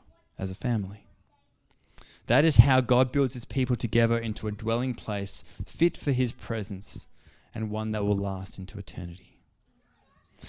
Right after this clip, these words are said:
So we've seen how the family is formed from ages past. We've seen how the family flourishes. Finally, what is the foundation of the family? And I'll finish with this one just briefly.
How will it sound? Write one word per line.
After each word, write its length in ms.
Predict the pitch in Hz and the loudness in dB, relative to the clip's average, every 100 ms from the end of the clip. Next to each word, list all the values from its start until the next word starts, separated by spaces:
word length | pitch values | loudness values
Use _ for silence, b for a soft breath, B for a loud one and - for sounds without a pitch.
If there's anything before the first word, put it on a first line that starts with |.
| B | B
So 200 | - 139 | 6 8
we've 100 | 123 | 8
seen 220 | - 143 | 4 4
how 200 | 139 131 120 B | 6 4 0 B
the 140 | - 123 | 2 2
family 520 | - 131 135 127 123 | 2 0 2 0 -2
is 260 | 120 113 - - _ _ _ - - | -6 -8 -14 -18 _ _ _ -20 -10
formed 600 | - 135 135 165 208 208 - - _ _ _ _ _ _ _ _ _ _ _ | 0 4 6 6 4 0 -6 -14 _ _ _ _ _ _ _ _ _ _ _
from 180 | - 110 | -6 -4
ages 320 | 101 127 156 | -2 -2 -4
past. 460 | - - 104 127 - | -6 -6 -4 -4 -4
We've 100 | 123 | -2
seen 200 | 156 147 | 0 0
how 180 | 139 | 0
the 80 | 127 | 0
family 360 | - 139 135 123 | 0 0 0 -2
flourishes. 640 | - 147 139 147 - 117 | -2 -2 0 0 0 -4
Finally, 600 | - 120 139 135 117 107 - b b b b b _ | -2 -2 0 0 0 -2 -6 b b b b b _
what 180 | 127 147 | 0 0
is 120 | 147 | 0
the 100 | - | -4
foundation 680 | 123 120 117 113 110 107 95 | -2 -2 0 0 0 -2 -8
of 80 | 90 | -10
the 80 | 87 | -14
family? 560 | - 87 - 95 101 _ _ _ _ _ _ _ _ - - - _ - | -14 -14 -16 -18 -20 _ _ _ _ _ _ _ _ -20 -20 -20 _ -10
And 80 | 104 | -6
I'll 80 | 101 | -4
finish 300 | 123 123 107 | -4 -4 -4
with 80 | |
this 180 | 98 98 | -8 -8
one 140 | 107 107 | -6 -6
just 180 | 113 | -6
briefly. 500 | - 95 - 87 92 | -8 -10 -10 -16 -16